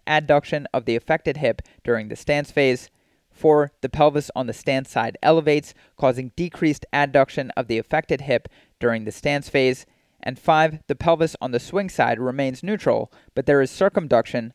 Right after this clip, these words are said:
of the affected hip. The correct answer to this question is one, the pelvis on the swing side drops, causing increased adduction of the affected hip during the stance phase.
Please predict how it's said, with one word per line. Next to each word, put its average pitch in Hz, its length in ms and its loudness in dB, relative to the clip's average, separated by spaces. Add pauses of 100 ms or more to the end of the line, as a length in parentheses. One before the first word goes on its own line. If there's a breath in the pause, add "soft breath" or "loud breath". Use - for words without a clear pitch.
(140)
of 127 100 2
the 123 140 2
affected 110 400 -6
hip. 135 300 -2 (3750)
The 131 80 -4
correct 135 280 0
answer 120 260 -4
to 113 60 -8
this 107 160 -6
question 120 360 -2
is 117 180 -12
one, 147 380 -4 (100)
the 127 80 -2
pelvis 170 500 2
on 139 120 -6
the 120 80 -4
swing 185 340 -6
side 113 340 0
drops, 151 460 -2 (220)
causing 131 400 2
increased 160 580 -6
adduction 151 680 0
of 117 120 -8
the 123 100 0
affected 165 440 -2
hip 127 260 0 (160)
during 110 240 -6
the 113 80 -10
stance 123 340 -4
phase. - 380 -10